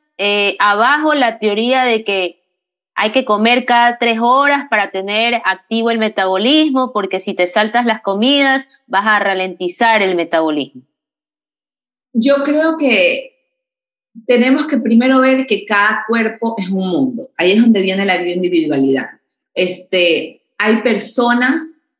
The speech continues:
Speaker 2: que el ayuno intermitente no le funciona, o sea, no les viene bien, como cualquier,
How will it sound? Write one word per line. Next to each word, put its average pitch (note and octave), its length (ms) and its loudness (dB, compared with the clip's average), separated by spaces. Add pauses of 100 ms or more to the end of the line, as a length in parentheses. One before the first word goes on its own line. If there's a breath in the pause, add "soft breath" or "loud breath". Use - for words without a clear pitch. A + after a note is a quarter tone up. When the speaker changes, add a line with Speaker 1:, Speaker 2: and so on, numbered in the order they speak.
(220)
Speaker 2:
que G#3 120 2
el G3 60 4
ayuno F#3+ 300 2
intermitente G3 920 -2
no F#3+ 260 0
le G#3 100 0
funciona, E3 640 -4
o - 60 -14
sea, F3 240 -2
no G3 100 0
les G#3 160 2
viene G#3+ 220 2
bien, A#3+ 240 0
como G3+ 260 -2
cualquier, A3 640 0